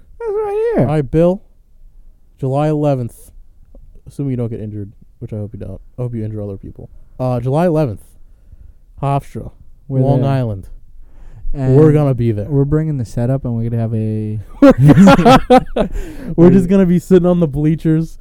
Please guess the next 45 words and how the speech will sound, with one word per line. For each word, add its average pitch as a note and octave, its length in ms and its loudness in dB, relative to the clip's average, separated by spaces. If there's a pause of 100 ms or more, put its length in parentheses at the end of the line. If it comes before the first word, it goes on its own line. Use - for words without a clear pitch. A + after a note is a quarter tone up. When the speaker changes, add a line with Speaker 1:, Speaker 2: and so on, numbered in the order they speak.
Speaker 1:
<laughs> - 120 -16
Speaker 2:
I A#2+ 500 -6
hope D#3+ 220 2
it D3 60 -6
doesn't B2 260 -2
rain. A#2+ 240 0
At A2 80 -2
least A#2 160 -2
gotta G#2+ 140 -6
hold A#2 160 -6
an G#2+ 60 -4
umbrella G#2+ 420 -4
or F#2+ 40 -6
some G2+ 200 -12
shit. C#3 260 -6
Speaker 1:
Nah, B2 280 0
well, B2 220 -4
afterwards, B2 560 -4
we B2 120 -2
have A#2 140 -4
to B2 60 -2
have, A#2 100 -2
like, A2+ 140 -4
a A2+ 60 -8
post-game A#2 440 -2
interview A#2+ 340 -2
with A#2 200 0
him. A#2+ 320 -4
Speaker 2:
It's, A#2+ 120 -6
like, B2+ 100 -2
in A#2+ 80 -4
the A2+ 60 -4
back A2+ 260 -4
of A#2 100 -6
someone's A2 300 -8
car. G#2+ 380 -8 (240)
Speaker 1:
<laughs> D3+ 120 -6 (200)
Speaker 2:
Set - 280 -2
everything B2+ 400 0
up. B2 200 -2 (760)
Oh, D3 400 2
it's C3 120 -2
gonna A2+ 160 -6
be - 40 -10
fire. - 400 -20